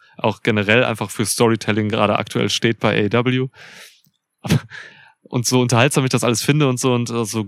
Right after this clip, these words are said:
gut ich das auch finde eigentlich, auch hier gibt es Sachen, das kannst du so nicht erzählen. Also das kannst du so nicht machen. Diese Geschichte jetzt bei, bei Dynamite, Alter,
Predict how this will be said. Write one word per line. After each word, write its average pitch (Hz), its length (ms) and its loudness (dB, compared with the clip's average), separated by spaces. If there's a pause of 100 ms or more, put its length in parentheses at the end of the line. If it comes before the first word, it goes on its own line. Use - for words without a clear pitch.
(240)
gut 131 160 -2
ich 120 60 -6
das 120 160 -2
auch 117 120 -2
finde 123 260 0
eigentlich, 113 320 -2 (880)
auch 123 200 2
hier 147 260 2
gibt 127 220 -4
es 113 120 2
Sachen, 110 460 0 (640)
das - 100 -14
kannst 107 220 -2
du 107 40 -2
so 104 120 0
nicht 101 100 0
erzählen. 92 540 -6 (500)
Also 107 200 4
das 95 120 0
kannst 110 220 0
du 101 40 -2
so 101 80 0
nicht 95 120 0
machen. 92 280 -4 (500)
Diese 110 140 0
Geschichte 117 460 0
jetzt 104 240 0
bei, 98 280 2
bei 98 280 0
Dynamite, 92 480 -2
Alter, 92 360 -6